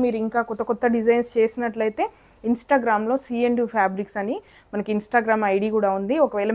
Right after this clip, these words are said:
మీరు డ్రెస్సెస్ డిజైన్ చేశారనుకోండి కొత్త కొత్తగా, అవి మనకి ట్యాగ్ చేస్తే కొత్త వాళ్ళు చూసినప్పుడు వాళ్ళకి ఐడియాస్ కూడా వస్తాయి,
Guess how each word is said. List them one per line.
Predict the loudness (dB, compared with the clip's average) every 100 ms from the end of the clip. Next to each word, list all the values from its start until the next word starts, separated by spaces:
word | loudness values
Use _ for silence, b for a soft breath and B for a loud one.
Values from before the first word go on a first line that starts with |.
| 0
మీరు | 0 0 0
డ్రెస్సెస్ | -2 -4 -4 -4
డిజైన్ | -2 0 0
చేశారనుకోండి | -4 -4 -8 -8 -8 -10 -4
కొత్త | -4 -2
కొత్తగా, | -4 -4 -6 B B B B 4
అవి | 4 4 0 0 0
మనకి | 0 0 2 4
ట్యాగ్ | 4 2 2
చేస్తే | 2 2 0 2 4
కొత్త | 6 6
వాళ్ళు | 6 2 0
చూసినప్పుడు | 0 -2 0 0 -2 _ _
వాళ్ళకి | 4 6 8
ఐడియాస్ | 8 6 4 4
కూడా | 4 2
వస్తాయి, | 0 -6